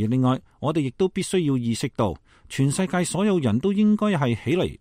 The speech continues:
對抗伊朗政府嘅行為。呢啲嘅行為帶嚟巨大嘅痛苦，佢哋對恐怖組織亦係非法武裝分子嘅支持，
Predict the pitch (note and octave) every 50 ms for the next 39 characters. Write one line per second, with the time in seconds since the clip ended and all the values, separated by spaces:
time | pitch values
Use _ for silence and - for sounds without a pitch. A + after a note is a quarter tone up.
0 | _ - C#3 C3 C3 B2+ - - C#3+ C3+ C#3 D3 E3 G3 F#3 B2 A2 B2 A#2+ -
1 | - C3 C3 C3 A#2 - B2+ - - C3 - - F#2+ F2+ D#2+ F2+ G#2+ G2 - -
2 | _ - - - - - - C#3 D3+ D3+ D#3+ D3 C3+ - - A#2 G#2 G2+ G#2 A2
3 | A#2 A2+ A2 - - E3 D#3+ D3+ A#2+ F#2+ - - C#3+ C#3 C3 B2+ - A#2 A2 G#2
4 | - A2+ G#2+ - - A2 G2+ G2 - D#2+ D#2 F#2+ C3 - - - - - _ -
5 | - F3 F3 D#3+ D3+ - F3 F3 D#3 - - A2+ - F#3+ - E3+ D#3 D3 - -
6 | A2 A#2 D3+ F3 G3+ F3+ - C#3 - - C#3 - C#3 C3 C3 C3 - - G#3+ G#3
7 | G3 - - C#3+ - G2+ G#2 G2+ B2 C#3+ F#3 F#3 F#3 - - C3 A#2 A#2+ A2+ -
8 | D3 E3 C#3+ - - F#3 F#3+ E3 - G#2+ D#2+ D2